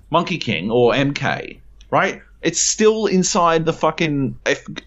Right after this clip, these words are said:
you know, 'cause I know that they're trying to call the fucking match, and things can get pretty hectic, and things can get, like, well out of control, and it can get really hard to call all of, like, especially when, you know, in a team fight, there can be three mini fights happening all at once.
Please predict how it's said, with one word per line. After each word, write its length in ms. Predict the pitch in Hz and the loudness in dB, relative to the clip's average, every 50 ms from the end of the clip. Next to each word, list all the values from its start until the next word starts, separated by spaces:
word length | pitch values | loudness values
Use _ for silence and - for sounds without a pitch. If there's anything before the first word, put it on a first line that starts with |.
| - - - | -16 -10 -2
you 80 | 190 | 0
know, 160 | 208 196 202 196 | 2 2 2 2
'cause 240 | - - - 196 208 | 0 -2 -4 0 2
I 100 | 214 214 | 2 2
know 260 | 180 180 214 180 131 | 2 2 2 2 2
that 360 | - 104 104 110 - - - | 2 2 0 0 0 -2 -2
they're 140 | 131 139 135 | 0 0 0
trying 300 | 131 - - 170 180 185 | 0 0 0 2 2 2
to 80 | 190 185 | 0 0
call 240 | - - 175 170 | 0 0 0 0
the 80 | 156 160 | 0 -2
fucking 320 | - - 147 147 - 147 | 0 0 -2 0 0 0
match, 360 | 139 113 104 120 127 - - - - - - - | 0 0 0 0 -2 -6 -8 -8 -12 -12 -6 -6
and 100 | 98 104 | -2 0
things 240 | 131 147 170 - | 0 0 0 -2
can 140 | - 190 185 | 0 0 2
get 160 | 180 196 - | 2 2 0
pretty 200 | - - 185 180 | 0 -2 -4 -4
hectic, 520 | 185 147 151 139 120 - 120 113 - - - - - - - | -2 -2 -2 -2 -2 -2 -2 -2 -2 -6 -14 -16 -16 -6 -4
and 80 | 107 | -2
things 240 | 101 131 139 151 - | 0 0 -2 -2 -4
can 140 | - 165 165 | -2 0 2
get, 220 | 156 156 143 - | 2 2 2 2
like, 200 | 127 123 113 104 - | 2 2 2 2 -2
well 340 | 104 98 101 120 131 147 170 | -6 0 2 2 4 4 4
out 180 | 165 160 156 139 | 4 4 2 0
of 60 | 107 | 0
control, 720 | - 101 98 - - 151 120 85 65 62 71 98 101 - - - - | -2 -4 -8 -4 -2 0 0 2 0 -2 -4 -6 -8 -10 -16 -12 -6
and 80 | 90 98 | -6 -6
it 60 | 104 | -2
can 120 | 120 117 | -2 0
get 160 | 113 117 - | 0 0 0
really 320 | 101 101 120 131 143 147 147 | 0 0 0 2 2 2 2
hard 280 | 147 147 139 131 123 | 2 2 2 0 0
to 100 | - 131 | -2 -6
call 460 | - - - 143 123 107 98 95 95 92 | -8 0 2 4 6 6 6 6 4 4
all 200 | 101 113 127 135 | 6 6 6 4
of, 100 | 131 104 - | 2 2 2
like, 200 | 127 117 104 - | 0 0 0 0
especially 420 | - - - 156 151 - 165 160 147 | -4 -2 -2 -2 0 2 2 2 2
when, 300 | 139 135 131 127 127 127 - - - - | 2 2 2 0 -2 -6 -12 -18 -14 -4
you 100 | - 143 | -2 0
know, 100 | 127 113 | 2 2
in 160 | 104 104 113 117 | 2 2 0 0
a 40 | |
team 360 | 113 117 - 131 135 143 147 143 | 0 0 0 0 2 2 0 -2
fight, 400 | 123 - 98 78 71 76 - - _ - - - - - - - | 0 0 2 2 2 0 -4 -6 _ -20 -20 -20 -20 -20 -16 -6
there 160 | - 120 123 113 | 0 0 0 2
can 300 | 123 - 143 135 131 120 | 0 -2 0 0 2 2
be 120 | 120 113 | 0 0
three 460 | 107 - - - 139 135 151 143 131 | 0 -4 -4 -2 0 2 2 2 2
mini 320 | 120 120 135 151 151 139 123 | 2 2 2 2 2 2 0
fights 400 | 127 - 95 85 87 85 - - | 0 -2 -2 0 -2 -2 -4 -4
happening 360 | 110 95 - - 87 90 92 | -4 -2 0 0 -2 0 2
all 240 | 95 104 104 92 90 | 2 2 4 4 2
at 60 | 78 | 2
once. 480 | 113 123 92 - - - 107 - - | 2 0 0 0 -2 -4 -4 -4 -6